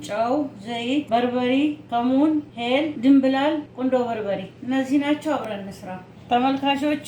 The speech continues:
ይኸው ሽንኩርት ትንሽ፣ ነጭ ሽንኩርት፣ ቅመሞቹን ሁሉንም፣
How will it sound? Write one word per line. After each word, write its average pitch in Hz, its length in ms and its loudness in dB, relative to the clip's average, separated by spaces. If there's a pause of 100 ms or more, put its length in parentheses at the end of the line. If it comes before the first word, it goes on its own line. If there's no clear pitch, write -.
(160)
ይኸው 277 320 4 (1200)
ሽንኩርት 262 540 -2 (100)
ትንሽ፣ 262 440 0 (920)
ነጭ 240 320 -4
ሽንኩርት፣ 269 560 0 (1080)
ቅመሞቹን 262 720 2
ሁሉንም፣ 269 560 0